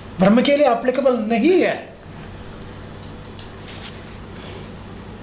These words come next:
ऐसा बोलने पर भी नहीं है, ऐसा दिख पड़ने पर भी नहीं है।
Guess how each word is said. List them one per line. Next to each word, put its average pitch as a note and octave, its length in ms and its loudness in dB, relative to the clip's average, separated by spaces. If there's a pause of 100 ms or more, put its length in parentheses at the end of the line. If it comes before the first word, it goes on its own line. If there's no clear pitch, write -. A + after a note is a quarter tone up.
(1300)
ऐसा G#3 180 6
बोलने C4 480 6
पर D#4+ 160 8
भी F#4 140 6
नहीं E3+ 260 2
है, F2 120 -10 (1900)
ऐसा F#3 200 8
दिख A3 240 6
पड़ने B3+ 180 8
पर A#3+ 180 6
भी E4 220 6 (360)
नहीं E3 280 6
है। D3 440 0